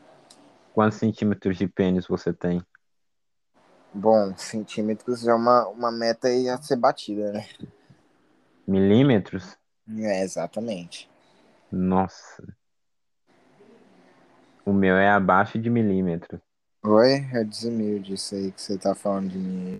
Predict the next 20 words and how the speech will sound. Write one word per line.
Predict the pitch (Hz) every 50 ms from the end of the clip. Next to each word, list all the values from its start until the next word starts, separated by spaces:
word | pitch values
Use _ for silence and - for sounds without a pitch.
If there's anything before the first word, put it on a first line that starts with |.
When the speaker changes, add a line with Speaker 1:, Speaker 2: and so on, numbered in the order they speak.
| - _
Speaker 2:
Tá | - - - - - -
falando | - 98 95 95
essas | 92 - - 95 - - - _ _ - - - - - - - - - - - - - - - - - - _ _ _ _ _ _ - - _ - - - - _ _ - - - 277 - 277 269 262 - - - - - - _ - - - - - - - - - - _ - -
Speaker 1:
Tipo, | - - 92 90 - - 90 87 82 76 67 67 - - _ _ _ _ _ _ _ _ _ _ _ _ _ _ _ _ - - - _ - - _ -
cara, | - 123 98 82 73 85 - _ _ _ _ _ _ _ _ _ _
imagina, | - 110 127 139 143 139 151 160 143 120 98
velho, | 95 95 87 87 90 90
se | - -
você | - 107 101
pudesse | - - - 104 92 98 95 98 101 - - 107 101 - - _ _ _ _ _ _
aumentar | - 98 104 104 104 101 101 - 98 98
seu | - - 95 90
pênis, | - - 95 92 87 80 73 87
velho. | 87 73 73 69 67
Tipo, | - - _ _ -
eu | 92 95 95
ia | 101 101
aumentar | 101 104 110 107 107 - 107 104
o | 107
meu, | 107 101 98